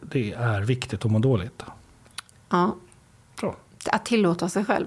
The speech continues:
Speaker 2: att
Speaker 1: Ja,
Speaker 2: må
Speaker 1: ja,
Speaker 2: dåligt.
Speaker 1: och att det också är viktigt.
Speaker 2: Mm.
Speaker 1: Så, för att
Speaker 2: Mm.
Speaker 1: i samma sekund som vi försöker förskjuta det som är smärtsamt,
Speaker 2: Mm.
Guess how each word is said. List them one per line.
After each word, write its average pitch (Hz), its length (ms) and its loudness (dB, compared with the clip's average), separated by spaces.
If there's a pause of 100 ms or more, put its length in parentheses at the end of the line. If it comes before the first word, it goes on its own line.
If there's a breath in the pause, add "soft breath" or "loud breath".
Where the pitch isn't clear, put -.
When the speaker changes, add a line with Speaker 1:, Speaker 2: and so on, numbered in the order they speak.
(120)
Speaker 2:
att 185 60 0
Speaker 1:
Ja, 180 80 6
Speaker 2:
må 175 80 4
Speaker 1:
ja, 165 40 6
Speaker 2:
dåligt. 175 160 4
Speaker 1:
och 160 160 6
att 127 100 0
det 160 80 6
också 147 240 4
är 120 100 2
viktigt. 160 460 0
Speaker 2:
Mm. 202 400 6
Speaker 1:
Så, 139 260 4
för 165 140 4
att 160 100 2
Speaker 2:
Mm. 214 120 6
Speaker 1:
i 214 40 4
samma 143 280 6
sekund 170 380 4
som 147 100 4
vi 135 80 6
försöker 135 300 2
förskjuta 131 1120 4
det 151 140 6
som 120 440 2
är 120 80 2
smärtsamt, 151 680 2
Speaker 2:
Mm. 190 220 6